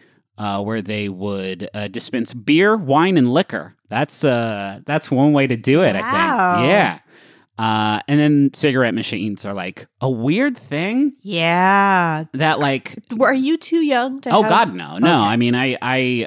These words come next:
Speaker 1: uh, but there, again, there probably are some folks who are, who listen to this.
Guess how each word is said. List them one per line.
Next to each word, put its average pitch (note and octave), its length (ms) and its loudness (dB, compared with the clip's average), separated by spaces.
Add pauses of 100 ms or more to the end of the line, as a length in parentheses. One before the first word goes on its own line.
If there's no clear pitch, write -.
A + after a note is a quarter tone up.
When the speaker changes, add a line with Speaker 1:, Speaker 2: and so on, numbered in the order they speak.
Speaker 1:
uh, G2+ 640 -4 (760)
but C#3+ 300 -2
there, C3+ 160 0
again, G#2 360 -6
there G2+ 120 -4
probably F#2+ 320 -8
are G2 240 -6
some G2 220 -8
folks - 300 -10
who F#2+ 200 -8 (460)
are, G3 180 4
who C#3+ 120 0
listen G3+ 280 0
to E3 60 -2
this. D#3 200 -2